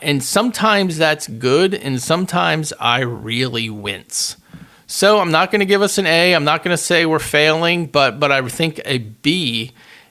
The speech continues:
uh, uh, grade is appropriate, and I think it's something that we really have to watch out for as an institution to make sure we're doing what's best for our membership,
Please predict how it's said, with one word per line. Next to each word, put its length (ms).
uh, 80
uh, 880
grade 460
is 200
appropriate, 960
and 180
I 100
think 280
it's 140
something 420
that 200
we 180
really 600
have 320
to 80
watch 420
out 260
for 360
as 220
an 80
institution 1000
to 200
make 340
sure 720
we're 400
doing 480
what's 260
best 400
for 240
our 160
membership, 680